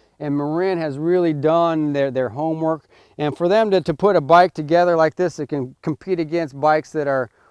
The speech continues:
are well above this price point, um, I think they have, have really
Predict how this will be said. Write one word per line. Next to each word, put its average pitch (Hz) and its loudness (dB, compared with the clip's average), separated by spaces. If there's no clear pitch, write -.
are 135 0
well 170 2
above 160 4
this 156 0
price 160 0
point, 120 -8
um, 117 -6
I 147 0
think 185 -2
they 180 2
have, 147 4
have 151 -4
really 170 2